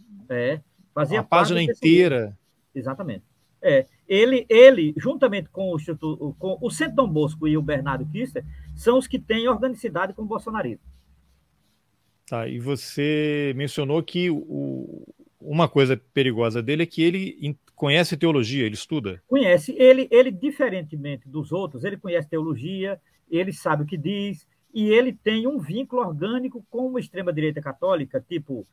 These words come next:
Speaker 1: é, os papas do século dezenove, Pio onze, Pio nono, Pio décimo, Pio doze, é, e ele conhece o documento da igreja. Esse Bernardo Kister conhece. Diferentemente dos outros, que é muito superficial.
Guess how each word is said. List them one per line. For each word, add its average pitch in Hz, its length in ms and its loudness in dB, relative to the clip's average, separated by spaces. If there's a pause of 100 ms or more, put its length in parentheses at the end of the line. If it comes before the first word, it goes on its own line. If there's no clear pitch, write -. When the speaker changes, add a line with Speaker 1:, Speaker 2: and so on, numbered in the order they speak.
(200)
Speaker 1:
é, 160 240 2
os 175 160 -10
papas 160 500 -2
do 143 120 -14
século 151 320 -2
dezenove, 151 480 -2
Pio 156 240 -6
onze, 156 240 -6
Pio 151 180 -6
nono, 143 420 -6 (200)
Pio 143 160 -8
décimo, 135 540 -6 (260)
Pio 165 120 0
doze, 160 460 0 (340)
é, 165 420 4
e 202 80 4
ele 240 120 2
conhece 233 280 -2
o - 40 -10
documento 185 300 -6
da 170 100 -2
igreja. 113 260 -8 (280)
Esse 151 240 -4
Bernardo 151 340 -2
Kister 160 300 -10
conhece. 135 240 -8 (200)
Diferentemente 240 580 -2
dos 208 200 -4
outros, 226 260 0
que - 80 -10
é 247 60 0
muito 262 140 -10
superficial. 175 640 -4